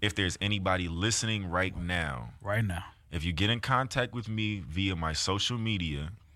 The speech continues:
Speaker 1: which is Magic King, M A G I X K I N G. Again, that's M A G I X K I N G. This Saturday, seven thirty P M, I am giving away tickets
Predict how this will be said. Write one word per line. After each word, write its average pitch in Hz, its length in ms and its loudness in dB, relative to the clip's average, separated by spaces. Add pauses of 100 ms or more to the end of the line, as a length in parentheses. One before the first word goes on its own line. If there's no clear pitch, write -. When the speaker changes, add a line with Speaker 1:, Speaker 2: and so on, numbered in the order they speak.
(240)
Speaker 1:
which 85 240 -2
is 71 160 -4
Magic 87 500 0
King, 95 440 -2 (440)
M 101 280 0
A 80 300 -2 (340)
G 95 360 -2
I 73 240 -2 (140)
X - 560 0 (640)
K 98 260 0
I 87 200 2
N 92 180 -2
G. 82 400 -2
Again, 80 280 0
that's 73 260 -2
M 98 320 0
A 78 320 0 (380)
G 98 420 -2
I 92 300 4
X - 280 0
K 90 240 0
I 90 140 4
N 98 260 -4
G. 82 320 -2 (580)
This 98 220 2
Saturday, 92 580 4
seven 87 340 0
thirty 90 220 0
P 90 240 2
M, 73 280 0 (500)
I 90 160 4
am 82 140 0
giving 95 340 2
away 98 420 2
tickets - 720 -2